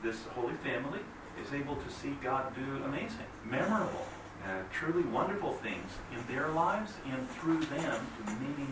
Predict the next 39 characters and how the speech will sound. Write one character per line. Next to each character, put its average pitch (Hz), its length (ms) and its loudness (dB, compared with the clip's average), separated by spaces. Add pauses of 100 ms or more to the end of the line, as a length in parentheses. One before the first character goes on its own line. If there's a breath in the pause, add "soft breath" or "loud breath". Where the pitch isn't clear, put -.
many 135 280 -2
other 127 240 0 (100)
people 104 400 -4 (300)
throughout 110 580 0
the 117 160 0
years 87 240 -2 (300)
since - 340 -4
then. - 160 -4 (1040)
Uh, 143 220 -6
th-, 165 120 -2
so 190 140 -2
there's 202 220 2
something 208 400 2
in 185 100 0
this 110 160 0
story - 300 -2 (160)
that 117 100 -2
holds - 260 -2
out 120 200 2
great 123 180 2
hope - 300 0 (180)
for 113 80 0
you 120 400 0 (180)
and 107 140 -2
me, 170 300 2 (500)
uh, 110 160 -2 (160)
as - 260 -6
we 160 80 2
go 151 140 2
through 139 220 -2
our 117 180 6
particular - 560 -4 (160)
journeys 85 360 -6 (120)
of - 60 -10 (100)
faith 85 220 -6
from 98 220 -6
day - 160 -8 (200)
to 82 80 -4
day. - 80 -4